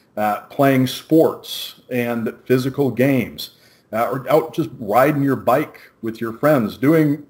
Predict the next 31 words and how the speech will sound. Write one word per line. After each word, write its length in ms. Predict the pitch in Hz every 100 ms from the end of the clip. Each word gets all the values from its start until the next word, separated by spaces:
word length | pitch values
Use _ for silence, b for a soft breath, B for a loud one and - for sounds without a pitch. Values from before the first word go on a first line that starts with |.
| _
you 120 | 143 120
know, 80 |
kind 240 | - 147 165
of 60 |
stuff 300 | - 170 151
that 160 | 139 -
kids 260 | 175 156 123
did 200 | 147 127
more 300 | 131 202 131
of 180 | 107
when 200 | 110 113
we 80 | 117
were 100 | 113
younger, 500 | 117 208 151 135 - _ _ _ _ _ -
it's 180 | 135 131
harder 480 | - - 233 226 180
to 160 | -
be 180 | 135 135
<laughs> 180 | 127 -
shoving 460 | - 156 170 165 127
food 360 | - 185 220
in 100 | 123
your 180 | 120 113
face 540 | 110 202 226 151 151 - b b _
than 180 | 151 165
when 160 | 175 180
you're 160 | 175
sitting 400 | - - 196 208
in 140 | 196 185
front 380 | - 147 147 147
of 340 | 127 127 123